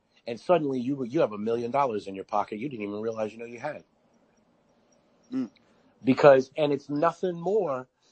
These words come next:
Speaker 1: than monetizing on the fame and recognition that your art creates.
Speaker 2: Hmm.
Speaker 1: And, and it's just a measure of how much you're in demand as an artist.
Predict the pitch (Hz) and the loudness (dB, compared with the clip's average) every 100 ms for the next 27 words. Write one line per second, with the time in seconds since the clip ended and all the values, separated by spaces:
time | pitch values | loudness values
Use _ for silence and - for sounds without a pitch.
0 | _ - 135 135 131 131 135 135 151 175 | _ -4 0 2 0 -8 -2 4 4 4
1 | - 139 120 113 110 110 110 117 107 - | 0 0 0 -2 -4 -8 -6 -6 -6 -8
2 | - 147 139 147 151 160 123 107 117 127 | -2 0 0 -2 -4 -6 -8 -2 0 0
3 | 147 135 156 170 - 107 98 98 _ _ | -2 -4 -4 -4 -6 -8 -8 -14 _ _
4 | 117 110 117 127 127 120 113 - 120 107 | 0 2 4 4 4 -2 -2 -8 -10 -8
5 | 98 90 - - _ _ _ _ _ - | -8 -10 -18 -20 _ _ _ _ _ -10
6 | 139 113 _ _ _ - - - - _ | -8 -8 _ _ _ -20 -20 -20 -20 _
7 | _ _ - 123 131 127 127 120 - 135 | _ _ -6 -2 0 0 2 2 2 4
8 | 131 117 113 131 131 143 120 113 123 127 | 6 6 4 2 2 2 2 0 0 0
9 | 120 120 - 120 120 120 107 107 110 107 | 0 -4 -4 -6 -6 -10 -10 -8 -6 -8
10 | 78 _ - 92 95 95 87 76 - | -12 _ -16 -14 -12 -8 -8 -10 -20